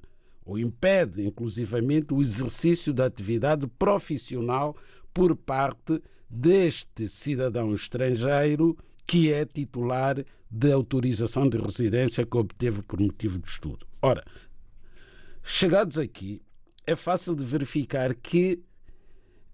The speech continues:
esta norma é de constitucionalidade duvidosa. Poderá chocar com o princípio constitucional de não discriminação. Mas, bom, vamos deixar essa matéria para os constitucionalistas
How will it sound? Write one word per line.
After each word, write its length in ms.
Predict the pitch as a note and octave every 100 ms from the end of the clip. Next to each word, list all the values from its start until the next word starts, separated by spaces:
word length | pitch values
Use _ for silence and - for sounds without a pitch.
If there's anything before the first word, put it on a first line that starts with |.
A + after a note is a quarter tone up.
| - - - -
esta 320 | F#3 G3 -
norma 480 | D3+ C3+ C3+ C#3+ D3 - -
é 140 | E3
de 180 | C#3 C#3+
constitucionalidade 1700 | - D#3+ F3 E3 - F3 E3 - E3+ - E3 D#3 D3+ D3 C#3 C#3+ D3
duvidosa. 720 | C#3 C#3 D3 C#3+ A2 F#2+ F#2+ - - - - - - - - - - -
Poderá 400 | F3 E3 D#3+ E3
chocar 600 | - E3+ C#3 E3+ E3 E3
com 160 | C#3+
o 80 | C#3+
princípio 520 | C#3+ C3 - D3+ D3
constitucional 840 | - C#3 - G#2+ - C3 B2+ C#3+ C#3
de 160 | A#2+
não 300 | B2 C#3 C#3+
discriminação. 960 | A2+ - - B2 B2+ B2+ B2+ - D#2 D2 - - -
Mas, 160 | C3+ A#2+
bom, 200 | A2 F2
vamos 320 | F2+ E3 F3
deixar 340 | C3+ B2 D3 C#3
essa 200 | B2+ B2+
matéria 540 | A2+ A#2 C3+ C3 B2+
para 400 | - - C3+ A#2+ -
os 180 | A#2+ -
constitucionalistas 1700 | - B2+ A#2+ - B2 A#2 - A2+ - A#2 G#2 G2 B2 A#2+ - C3